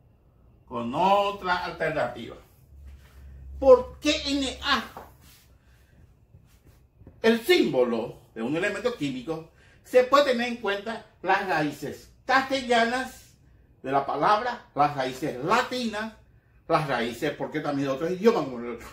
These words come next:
el francés, puede ser también el alemán,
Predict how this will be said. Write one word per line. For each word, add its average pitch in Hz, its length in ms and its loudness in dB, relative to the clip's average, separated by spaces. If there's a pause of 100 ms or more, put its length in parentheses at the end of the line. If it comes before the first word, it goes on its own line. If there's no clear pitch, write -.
el 147 140 -4
francés, 151 720 -2 (560)
puede 143 180 2
ser 139 100 -4
también 131 360 -2
el 117 480 -2
alemán, 208 600 2